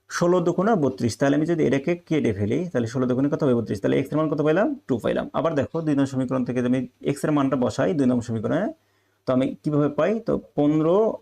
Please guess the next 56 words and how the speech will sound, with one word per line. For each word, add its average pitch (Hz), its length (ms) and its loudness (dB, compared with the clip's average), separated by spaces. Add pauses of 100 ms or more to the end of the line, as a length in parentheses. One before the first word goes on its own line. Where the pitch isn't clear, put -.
এইটা 135 280 0
আমাদের 139 200 2
দুই 139 100 2
নম্বর 139 140 4
সমীকরণ। 127 460 0
ওকে, 139 280 0 (380)
তো 131 60 0
এক্স 139 180 0
এর 160 60 -2
জায়গাতে 175 240 0
এক্স 151 120 -4
এর 160 80 2
মানটা 131 220 4
বসালাম। 117 300 -2
দেখো 113 120 -2
এক্স 120 220 -2
এর 135 80 -2
জায়গাতে 135 260 -2
এক্স 131 120 -6
এর 139 80 2
মান 131 200 0
বসালাম, 127 280 -2
পঁচিশের 127 400 -4
সাথে 127 100 0
দুই 117 200 0
গুণ 120 160 0
অবস্থায় 117 320 0
আছে, 123 120 -6
পনেরো 123 260 -2
ওয়াই 147 200 2
মাইনাস, 117 360 -4
আহ, 117 320 -2 (140)
ইকুয়াল - 300 -6
মাইনাস 120 320 -4 (100)
ফিফটিন 151 360 -4
মাইনাস 120 260 0 (120)
সমান 120 240 -4
ইকুয়াল 123 260 0 (640)
সমান 156 240 0
কত? 151 120 2 (560)
পঁচিশ। 156 400 -2
তো 139 140 0
পঁচিশ 156 260 -2
দুগুণে 151 240 0
পঞ্চাশ 135 480 -2
হয়, 180 180 0
তাহলে 135 240 0
এখানে 127 200 -2
দেওয়া 127 160 2
আছে 123 140 -4
পনেরো, 127 500 0
এ, 120 100 -2
সরি, 110 200 -6
এখানে 113 180 -6
পাঁচ, 123 340 -6
এখানে 123 220 -4